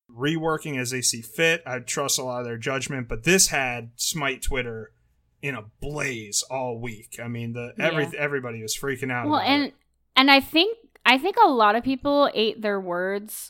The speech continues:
Speaker 2: Um, like I said, I was a little hesitant. I didn't say anything, like, negative or positive when I saw, like, the developer notes or anything. I waited until I actually saw her in action on the patch notes show and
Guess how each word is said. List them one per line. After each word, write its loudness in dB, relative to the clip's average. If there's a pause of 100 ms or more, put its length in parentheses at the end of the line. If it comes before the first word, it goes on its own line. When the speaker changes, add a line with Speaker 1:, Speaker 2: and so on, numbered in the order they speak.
(140)
Speaker 2:
Um, -4
like -2
I 6
said, 2
I 12
was 6
a 2
little 4
hesitant. 0
I 6
didn't 2
say -6
anything, -2
like, -6
negative -4
or -2
positive -2
when -2
I -4
saw, 0
like, -8
the -8
developer -6
notes -6
or -6
anything. -4
I 2
waited 0
until -6
I -2
actually -6
saw 2
her 0
in 0
action -2
on -4
the -2
patch -2
notes -4
show -4 (400)
and -4